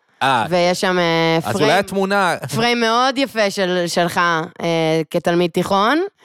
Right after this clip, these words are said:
Speaker 2: ואני חושבת שאולי זה מה ש-, זה האימג' שלך בעיניך.
Speaker 1: נכון.
Speaker 2: כאילו, ואתה כבר לא נראה ככה. עשית ניתוח לייזר,
Speaker 1: עשיתי ניתוח
Speaker 2: עשית כל
Speaker 1: לייזר.
Speaker 2: מיני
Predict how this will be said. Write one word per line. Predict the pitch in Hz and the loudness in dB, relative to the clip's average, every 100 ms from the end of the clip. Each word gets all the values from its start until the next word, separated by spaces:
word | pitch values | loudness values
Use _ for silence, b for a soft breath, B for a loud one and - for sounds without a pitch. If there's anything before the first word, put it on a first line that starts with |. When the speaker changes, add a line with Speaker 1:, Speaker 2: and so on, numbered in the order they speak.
| B B B - | B B B -6
Speaker 2:
ואני | 190 196 | -2 -2
חושבת | 196 208 226 226 | 0 0 0 0
שאולי | 208 190 196 190 190 175 | 0 2 2 2 0 -2
זה | 160 226 | -2 -2
מה | 226 202 | 0 -2
ש-, | 180 190 170 160 151 156 - | -2 0 2 2 -2 -4 -6
זה | 175 214 | -2 0
האימג' | 220 208 202 196 175 | 0 -2 -2 -2 -4
שלך | 143 - 160 - 196 175 160 | -4 -2 0 2 2 2 0
בעיניך. | 156 147 151 160 156 151 151 - 139 135 _ _ _ | 0 0 0 0 0 0 -2 -4 -6 -6 _ _ _
Speaker 1:
נכון. | 101 135 123 82 _ _ _ | -2 0 0 -4 _ _ _
Speaker 2:
כאילו, | 175 170 160 156 151 | -2 0 2 2 2
ואתה | 170 175 | 0 -2
כבר | 180 175 | -2 0
לא | 190 | 2
נראה | 214 214 208 | 0 0 0
ככה. | 185 156 135 | -2 -4 -6
עשית | 139 170 175 175 151 151 | -6 -4 0 0 0 -2
ניתוח | 151 160 - | -2 -2 0
לייזר, | 180 226 220 226 | 2 2 2 2
Speaker 1:
עשיתי | 196 135 | 2 0
ניתוח | 110 107 95 | 0 0 0
Speaker 2:
עשית | 98 | 0
כל | 285 | 0
Speaker 1:
לייזר. | 269 | 2
Speaker 2:
מיני | 302 | 0